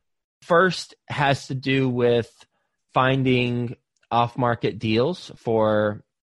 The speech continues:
really anyone, but in particular, multifamily. And when I say multifamily, I'm talking, like,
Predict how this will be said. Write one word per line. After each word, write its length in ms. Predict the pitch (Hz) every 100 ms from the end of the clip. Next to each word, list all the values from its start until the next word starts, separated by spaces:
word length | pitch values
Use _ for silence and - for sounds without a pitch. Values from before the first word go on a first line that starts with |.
| _
really 580 | 185 247 151 110 95 - _ _ 101
anyone, 580 | 120 151 180 208 214
but 340 | 156 123 120 113
in 160 | 135
particular, 840 | 127 120 139 135 139 123 113 110 107 _ _ _ -
multifamily. 960 | 120 120 135 131 135 135 135 139 147 - _ _
And 300 | 113 113 110
when 100 | 123
I 60 | 123
say 160 | 131
multifamily, 600 | 113 110 110 104 110 110
I'm 140 | 107 107
talking, 380 | 117 104 104
like, 260 | 104 98